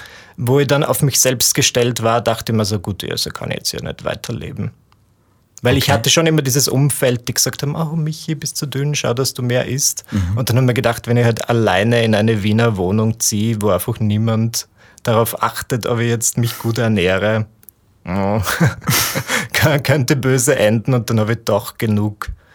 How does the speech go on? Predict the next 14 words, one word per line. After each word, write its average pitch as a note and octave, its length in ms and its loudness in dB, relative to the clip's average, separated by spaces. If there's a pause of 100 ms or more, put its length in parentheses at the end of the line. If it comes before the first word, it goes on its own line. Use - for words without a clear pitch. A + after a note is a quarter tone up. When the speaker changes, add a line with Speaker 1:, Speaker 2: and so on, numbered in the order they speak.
(260)
Speaker 1:
Dann E3 120 4
hab F3+ 60 4
ich G3+ 100 4
doch G3 200 4
irgendwie E3+ 280 4
diesen C#3+ 280 2
Weg C3 200 0
rausgefunden, B2 680 0
weil A#2 100 2
ich A2+ 40 0
mir A#2 120 0
gedacht - 340 -6
hab, G#2 120 -6
okay, E2 360 -8